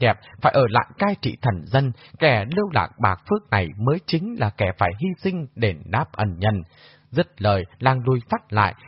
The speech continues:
nhưng thần nữ chỉ lắc mình một cái đã xẹt đứng bên, nắm vụt lấy cổ tay của chàng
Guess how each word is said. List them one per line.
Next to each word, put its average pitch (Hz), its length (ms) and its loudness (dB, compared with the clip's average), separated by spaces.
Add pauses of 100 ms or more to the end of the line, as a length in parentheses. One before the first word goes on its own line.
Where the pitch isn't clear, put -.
nhưng 220 140 0
thần 90 280 -6
nữ 147 300 -2
chỉ 92 240 -2
lắc 123 280 -4
mình 90 260 -4
một 90 240 -6
cái 117 160 -4 (160)
đã 117 180 -2
xẹt 101 300 -6
đứng 127 240 -6
bên, 113 200 2 (220)
nắm 196 220 0 (100)
vụt 117 180 -4
lấy 202 180 -4
cổ 123 100 2 (100)
tay 190 180 0
của 214 280 0
chàng 107 220 0